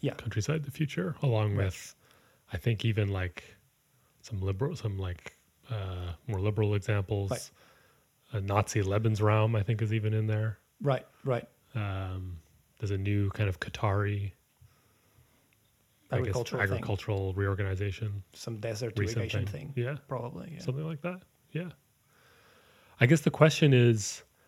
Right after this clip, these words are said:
Speaker 2: I mean, when, when you see someone like Kulha saying, "Countryside the future," the irony of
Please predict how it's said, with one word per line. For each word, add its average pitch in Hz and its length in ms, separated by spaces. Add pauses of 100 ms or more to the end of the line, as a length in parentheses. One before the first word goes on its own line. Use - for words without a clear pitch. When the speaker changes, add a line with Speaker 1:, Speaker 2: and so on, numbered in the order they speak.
(120)
Speaker 2:
I 117 60
mean, 123 200
when, 156 180
when 135 160
you 131 100
see 160 280
someone 120 320
like 101 160
Kulha 92 420
saying, 92 500 (180)
"Countryside 101 580
the 92 80
future," 143 560 (400)
the 127 120
irony 117 580
of 95 440